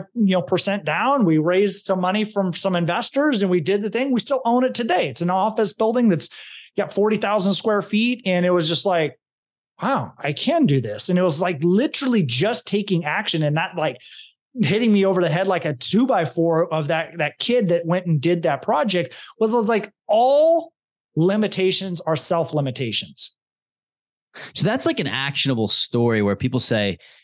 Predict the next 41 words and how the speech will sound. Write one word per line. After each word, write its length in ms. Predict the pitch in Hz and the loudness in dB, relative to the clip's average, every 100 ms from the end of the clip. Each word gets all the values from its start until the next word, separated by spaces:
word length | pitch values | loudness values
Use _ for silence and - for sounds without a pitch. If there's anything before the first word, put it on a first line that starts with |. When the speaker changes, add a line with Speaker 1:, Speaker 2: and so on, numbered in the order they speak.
| - | -6
Speaker 2:
"It's 100 | 185 | -2
all 140 | 190 | 0
about 220 | 175 165 | 0 -2
mentality. 680 | 143 139 127 127 127 117 101 | 0 0 0 0 0 2 0
It's 100 | 95 | 0
all 180 | 139 143 | -2 -2
about 200 | 135 123 | -2 0
limiting 320 | 123 113 104 | 0 0 0
beliefs." 360 | 104 95 92 - | 2 0 -2 -6
And 80 | |
you 80 | 101 | -2
listen 240 | 131 143 143 | 0 2 2
to 40 | |
that 100 | 120 | 2
over 160 | 127 110 | 2 0
and 100 | 110 | 0
over 220 | 110 101 | 0 0
and 80 | 98 | 0
you're 80 | |
like, 240 | 98 98 - | 0 -2 -6
"What 400 | 104 165 302 - | -4 -2 -2 -2
the 80 | 359 | -2
hell 120 | 277 | 0
does 120 | 285 | 0
that 120 | 262 254 | 2 2
even 320 | 202 135 113 | 2 0 0
mean, 320 | 175 226 104 | 0 0 0
man? 280 | 90 98 117 | -2 -2 -2
Like, 140 | 117 | -2
Speaker 1:
Right. 120 | 185 | -2
Speaker 2:
what, 180 | 214 220 - _ - - | -2 -4 -12 _ -20 -8
how 180 | 180 220 | -4 -2
do 140 | 254 | 0
I, 160 | 240 233 | 0 0
like, 360 | 196 190 160 - _ _ _ _ _ _ - | 0 0 -4 -12 _ _ _ _ _ _ -12
t-, 120 | - | -4
okay, 480 | 175 220 277 262 147 | -4 0 2 2 2
like, 180 | 135 117 | -2 -2
I 140 | 147 | -2
believe 380 | 165 214 254 151 | 0 2 2 0
I 200 | 127 | -2